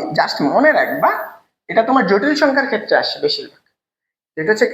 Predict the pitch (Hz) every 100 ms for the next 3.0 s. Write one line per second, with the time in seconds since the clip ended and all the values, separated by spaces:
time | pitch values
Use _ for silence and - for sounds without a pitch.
0 | - - 180 220 233 226 226 202 190 160
1 | 160 127 80 - - _ _ _ _ _
2 | _ _ - 233 269 269 - 190 - 392